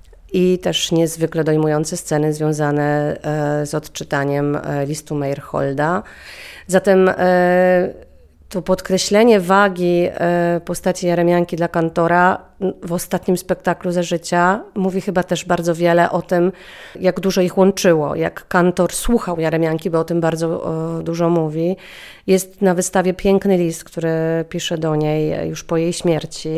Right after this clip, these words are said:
Zwracam uwagę na to, chociaż jako Krykoteka myślimy, e, przede wszystkim o, mm, o tym, że są tam zaprezentowane niezwykłe obrazy Tadeusza Kantora po-, z częścią naszych obiektów, ale właśnie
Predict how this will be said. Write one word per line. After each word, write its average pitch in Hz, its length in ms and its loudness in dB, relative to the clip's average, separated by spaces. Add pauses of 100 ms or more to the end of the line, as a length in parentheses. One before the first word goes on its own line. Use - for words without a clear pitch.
(160)
Zwracam 247 380 0
uwagę 208 340 0
na 208 160 6
to, 190 200 -2
chociaż 180 640 -4
jako 170 220 -4
Krykoteka 185 680 0
myślimy, 175 600 0
e, 180 120 -4
przede 180 260 -2
wszystkim 180 580 -4
o, 170 320 -2 (440)
mm, 180 600 0 (200)
o 180 120 -4
tym, 180 320 0
że 170 200 0
są 165 260 -4
tam 175 140 -2
zaprezentowane 175 720 0
niezwykłe 170 420 0
obrazy 185 340 2
Tadeusza 170 380 -4
Kantora 165 400 -2
po-, 170 380 -4 (180)
z - 380 -12 (340)
częścią 170 380 0
naszych 170 400 0
obiektów, 190 640 2 (480)
ale 190 200 4
właśnie 185 580 0